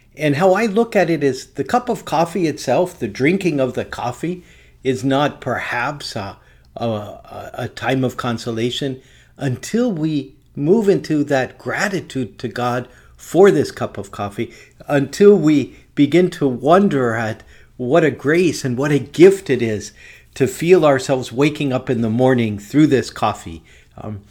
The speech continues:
and so throughout our day, as we look at the first thing perhaps that, that when we become conscious in the morning, throughout the day, there are these beautiful things that happen to us, and they are not consolation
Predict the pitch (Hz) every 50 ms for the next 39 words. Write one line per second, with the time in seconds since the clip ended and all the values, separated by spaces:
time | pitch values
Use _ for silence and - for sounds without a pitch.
0 | - - - - - 180 175 160 - - 247 240 233 - 196 180 170 190 240 277
1 | 240 190 151 139 131 - - 185 233 233 185 143 143 151 139 123 113 - - 139
2 | 135 127 127 156 196 196 - 139 127 - 123 107 - - 190 233 202 - - -
3 | 131 131 120 - - 110 98 104 - 139 143 165 165 - - - - 120 113 107
4 | - - - - - - _ - - 123 120 107 123 113 - - 123 123 135 135
5 | 131 131 127 120 135 127 - - 139 135 127 - - 147 156 165 175 165 - 135
6 | 127 131 - 127 120 120 117 120 123 123 123 139 147 165 190 185 - - - -
7 | - _ _ - - 151 151 156 147 180 247 233 - - 170 139 117 110 - 139
8 | 185 220 214 185 156 135 120 - - _ _ _ _ - 131 151 180 190 170 160
9 | 151 135 139 135 117 - - _ - 165 208 247 254 240 190 - - - 143 135
10 | 123 120 - - - - - 175 196 202 202 190 165 - - - 135 - - -
11 | - - - 196 214 208 - 185 156 135 - - - 160 139 - - 143 151 160
12 | 156 139 - - - - _ _ - - - - _ _ _ - - - 143 143
13 | 143 135 - - - - 131 120 120 143 175 196 190 185 175 - - 131 139 139
14 | 135 139 139 147 165 185 220 220 220 - - - 180 175 170 165 - 156 147 139
15 | 143 147 147 143 - 151 131 131 131